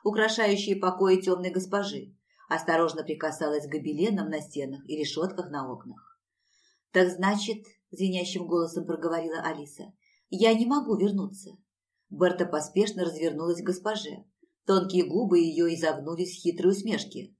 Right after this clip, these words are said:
«Пока не исполните своего предназначения, нет». Алиса потёрла виски и застонала. «Ладно бы мы поменялись телами, но это непостижимо». «Госпожа из другого мира».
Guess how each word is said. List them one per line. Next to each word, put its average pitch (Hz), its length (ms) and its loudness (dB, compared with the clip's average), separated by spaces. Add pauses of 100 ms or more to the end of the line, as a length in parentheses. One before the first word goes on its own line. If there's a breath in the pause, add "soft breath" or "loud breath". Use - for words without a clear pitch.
(520)
«Пока 247 320 4
не 214 140 2
исполните 220 600 4
своего 196 340 4
предназначения, 185 920 4
нет». 139 280 -6 (640)
Алиса 214 340 2
потёрла 196 420 0
виски 185 440 -6
и - 20 -8
застонала. 220 640 -6 (500)
«Ладно 247 400 2
бы 226 160 4
мы 220 240 4
поменялись 233 540 -4
телами, 196 560 -4 (200)
но 196 300 4
это 190 340 -4 (340)
непостижимо». 226 920 -2 (540)
«Госпожа 190 600 4
из 202 100 4
другого 202 420 4
мира». 202 380 0